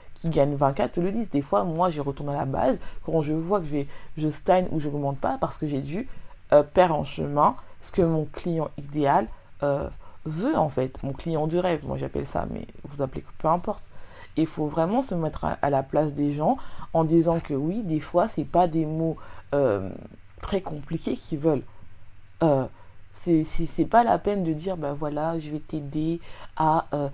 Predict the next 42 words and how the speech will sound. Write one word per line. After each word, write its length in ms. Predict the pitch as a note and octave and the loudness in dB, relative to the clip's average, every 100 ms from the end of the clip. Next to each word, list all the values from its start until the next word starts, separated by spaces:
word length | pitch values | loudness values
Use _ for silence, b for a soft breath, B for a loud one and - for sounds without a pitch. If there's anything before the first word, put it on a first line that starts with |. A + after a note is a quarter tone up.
| B - | B 0
travailler 440 | - E3+ D#3 D3+ | 4 4 4 2
ton 180 | D3+ D3+ | 0 -6
subconscient. » 960 | C#3+ - - - D#3+ E3 - - F3 F3 | -6 -6 -4 -4 -2 -2 -2 -2 -2 -2
Parce 120 | C3+ | -4
que 80 | D3 | -4
moi, 100 | C3+ | -4
je 60 | |
serais 120 | - D3+ | -2 0
dans 120 | C#3 | 2
le, 280 | B2+ G2+ - B - | 2 2 -2 B -2
dans 60 | C#3 | 0
la 100 | C3+ | 0
psychologie. 640 | - D#3+ D3+ E3+ G3 F#3+ | -2 -6 -4 -4 -4 -6
Je 60 | - | -2
vais 60 | |
pas, 160 | - D3 | 0 0
je, 200 | C#3 C3+ | 0 0
je 80 | D#3 | 0
vais 60 | |
pas 160 | - G3 | 0 0
vous 100 | E3 | 0
dire, « 200 | D#3 F#3+ B B B | -2 -4 B B B
Oui, 100 | F3 | 0
bah, 160 | F3 D3 | 0 0
je 80 | C3+ | -4
vais 80 | |
t'aider 260 | C3+ C#3+ F3 | -4 -2 -2
à 80 | - | 0
reprogrammer 640 | - D3 - D#3+ D3+ D3 C#3+ | 0 0 -2 0 0 0 -2
ton 160 | D3+ | -6
cerveau, 640 | C3+ D#3 C#3+ C3 C#3 D3+ D#3 B B | -6 -6 -6 -6 -4 -4 -4 B B
à 80 | - | -2
reprogrammer 380 | C#3 D3+ D#3+ D#3 | -2 2 4 4
ton 160 | D3 | 0
subconscient 640 | C#3+ - - - D3+ D#3+ D#3+ | -6 -10 -8 -6 -4 -4 -6
pour 200 | - - | -6 -6
enfin, 540 | - E3 - - D#3+ E3 B - | -4 -4 -6 -2 -2 -2 B 0
tu 140 | D3+ | 2
attires 320 | C3 - D3+ | 2 2 0
des, 220 | D3+ - B B B - | 0 -4 B B B -2
des 100 | D#3 | -2
clients. » 640 | - F#3 - - A3 G#3+ | -2 -6 -6 -2 2 2